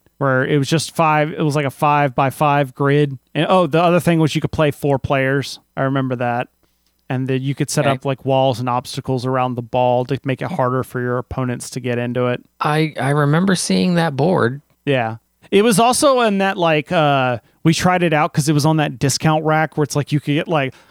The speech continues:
Speaker 1: fifty dollars, you can get just, like, everything that comes with the game. <laughs>
Speaker 2: That's right. That's right. I still have, uh, what did I buy?
Speaker 1: Uh,
Speaker 2: I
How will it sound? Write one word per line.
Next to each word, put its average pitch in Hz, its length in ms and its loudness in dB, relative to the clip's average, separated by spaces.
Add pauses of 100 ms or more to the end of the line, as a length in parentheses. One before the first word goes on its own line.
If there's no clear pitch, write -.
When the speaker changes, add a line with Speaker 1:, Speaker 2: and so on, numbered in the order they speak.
(160)
Speaker 1:
fifty 247 340 2
dollars, 269 400 4
you 254 60 2
can 240 120 0
get 208 160 2
just, 196 160 2
like, 233 200 2
everything 220 640 2
that 254 120 0
comes 277 340 2
with 233 160 2
the 208 80 2
game. 160 540 0
<laughs> - 40 -2 (560)
Speaker 2:
That's 127 280 -2
right. 104 200 -4
That's 113 280 -6
right. 107 240 -4
I 135 100 -2
still 170 380 0
have, 151 600 0
uh, 160 180 -6
what 139 180 -2
did 233 120 2
I 226 120 4
buy? 190 400 0
Speaker 1:
Uh, 147 800 2
Speaker 2:
I - 60 -16